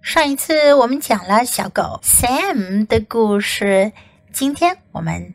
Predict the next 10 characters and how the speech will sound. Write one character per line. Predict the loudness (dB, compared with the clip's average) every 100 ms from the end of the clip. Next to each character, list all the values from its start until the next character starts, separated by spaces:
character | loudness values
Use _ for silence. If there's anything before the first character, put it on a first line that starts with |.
| -8
再 | -4
来 | -4
讲 | -6 -6 -8 -14
Sam | -12 -8 -4 0 2 2 2 0 -4 -6 -10
的 | -10 _ -6
另 | -2 0
外 |
一 | 0 0
本 | -2
书 | -2 -6 -6